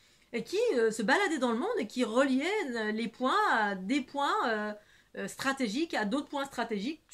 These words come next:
tout simplement en se baladant dans le monde, euh, en faisant le tour du monde, en partant en autostop, en, en, en, bref, en vivant leurs intuitions, leurs rêves, leurs, euh, et bon, c'est pas forcément ça,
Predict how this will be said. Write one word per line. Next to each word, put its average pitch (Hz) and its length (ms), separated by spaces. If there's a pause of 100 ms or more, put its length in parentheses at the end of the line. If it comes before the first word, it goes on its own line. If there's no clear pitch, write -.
(160)
tout 320 100
simplement 269 560
en 240 80
se 208 60
baladant 226 520 (340)
dans 233 180
le 240 80
monde, 247 340
euh, 208 480
en 214 60
faisant 233 140
le 233 60
tour 233 140
du 214 100
monde, 277 300
en 254 80
partant 233 280
en - 20
autostop, 226 640
en, 240 40
en, 220 480
en, 202 60 (320)
bref, 294 240
en 240 160
vivant 254 520
leurs 214 320
intuitions, 254 580
leurs 226 280
rêves, 214 360 (460)
leurs, 226 360
euh, 208 120 (400)
et 226 80
bon, 220 320
c'est 240 140
pas 269 120
forcément 262 380
ça, - 100